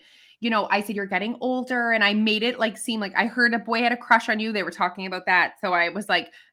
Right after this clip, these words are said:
that made me think about, "Do you have any questions about boyfriends, girlfriends, kissing?" And she was like, "Absolutely not." <laughs> But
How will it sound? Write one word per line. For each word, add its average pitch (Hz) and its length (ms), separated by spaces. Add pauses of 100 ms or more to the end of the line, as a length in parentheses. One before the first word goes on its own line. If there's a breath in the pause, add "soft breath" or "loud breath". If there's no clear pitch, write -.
(240)
that 220 220
made 226 160
me 269 200
think 240 260
about, 202 260
"Do 202 80
you 185 40
have 175 60
any 208 160
questions 254 680
about 180 260
boyfriends, 233 640
girlfriends, 214 720
kissing?" 220 720
And 196 80
she 190 120
was 175 100
like, 151 160 (200)
"Absolutely 175 520
not." 127 320
<laughs> 220 320
But 214 240